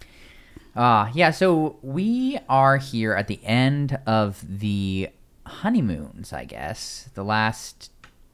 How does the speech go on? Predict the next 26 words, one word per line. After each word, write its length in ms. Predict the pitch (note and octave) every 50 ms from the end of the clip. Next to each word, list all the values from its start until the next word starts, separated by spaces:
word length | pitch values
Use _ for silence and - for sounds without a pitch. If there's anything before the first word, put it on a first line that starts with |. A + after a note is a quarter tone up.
| _ _ - A#2 A#2+ - _ _ _ _ - - _ _ _ _ -
couple 280 | - B2+ B2 - C#3
days, 680 | C3+ C3+ C3+ C#3+ D3+ D3+ D#3 D#3 D#3 D3 - - - - -
presumably. 720 | - D3+ D3 D3+ D#3+ D#3+ D#3+ D#3 D#3 D#3+ D#3+ D#3+ D#3+ D3+ - - - - - - - - - - - - - - - - - _ _ _ _ -
Uh, 440 | - G#2+ G2+ G2+ F2+ E2+ D#2 C2+ - - - _ _ -
and 720 | A#2+ A#2+ A#2+ A#2+ A#2+ A#2+ A#2+ A#2+ - - - - - - - _ _
we 220 | - A#2 B2 B2 A#2
start 360 | - - - C#3+ D#3+ F#3 F#3
off, 800 | F#3+ G3 G3+ G3+ F#3+ F3 D3+ C#3+ C#3+ D3 - - - - -
we 100 | - D3
start 260 | C#3 - - F3 G3+ G#3+
off 180 | G#3 G3+ -
with 160 | E3+ E3 C#3+
a, 640 | B2+ - - A#2 A2+ A2 A2+ A2 G#2 G#2 G2 - - _ _ _ _ _ _ _ _ _ _ -
a 100 | A2+ G#2+
guy 340 | G2+ A#2 A2+ A#2+ B2 C3
day 260 | C3 C#3+ D3 D3+ D#3 C3
and 140 | C3 C3+
a 40 | C#3 C#3+
girl 360 | C3 B2+ B2+ C3 D3+ D#3 A#2+
day. 520 | - - - - - - - - - - - _ _ - - - _ _ _ _ _ - _ _ _ - - - _ _ _ _ _ _ _ _ _ - _ _ _ _ _ _ _ _ - - _ - A2
So 400 | - - A2 G#2+ G#2+ G#2+ A2 - -
let's, 420 | A2 A#2 B2+ C3+ C3+ - - - -
let's 220 | A#2 C#3 C#3 C3+
get 160 | - - C#3 C#3
into 300 | D#3 F3 F3 - - -
it. 300 | - - - - -